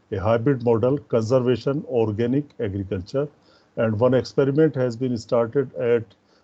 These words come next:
uh, National Organic Farming Research Institute, nofri, N O F R I. nofri is in Sikkim. Then comes your nutrient management. So nutrient management is, uh, somewhat different in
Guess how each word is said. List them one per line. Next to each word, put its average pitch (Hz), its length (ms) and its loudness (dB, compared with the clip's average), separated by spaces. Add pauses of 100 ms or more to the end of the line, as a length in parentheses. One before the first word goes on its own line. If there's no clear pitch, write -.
(160)
uh, 107 320 -2
National 135 600 -2 (140)
Organic 120 680 2
Farming 117 520 0
Research 113 420 -2
Institute, 98 560 -6 (460)
nofri, 110 720 0 (100)
N 135 320 -2
O 127 300 0
F 131 340 0
R 113 400 -2
I. 104 220 -2 (540)
nofri 131 600 0
is 113 200 -2
in 131 200 0
Sikkim. 117 680 -4 (1500)
Then 170 440 4
comes 147 420 0
your 147 200 4
nutrient 135 580 2
management. 95 760 -6
So - 200 -12
nutrient 151 500 -4
management 135 560 -2
is, 113 400 -8
uh, 110 140 -4
somewhat 117 540 0
different 127 520 -2
in 110 320 -8